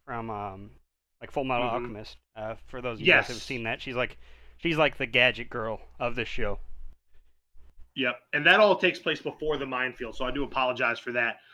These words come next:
Speaker 2: So at the minefield, um, Deku gets ahead, and, um, he, he,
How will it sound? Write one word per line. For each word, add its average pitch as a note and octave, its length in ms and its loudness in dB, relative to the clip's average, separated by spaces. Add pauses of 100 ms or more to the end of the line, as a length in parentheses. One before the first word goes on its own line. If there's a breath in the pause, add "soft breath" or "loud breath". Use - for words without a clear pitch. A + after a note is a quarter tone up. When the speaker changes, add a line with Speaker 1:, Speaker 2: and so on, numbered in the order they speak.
(180 loud breath)
Speaker 2:
So C3+ 380 4 (260 loud breath)
at G3+ 160 6
the G#3 80 2
minefield, C#3 640 4 (420)
um, C3 400 2 (960)
Deku F#3 320 6
gets G3+ 200 -2
ahead, C#3+ 520 2 (340)
and, C3+ 380 2
um, B2 480 0 (400)
he, D#3 380 2
he, D#3+ 340 -2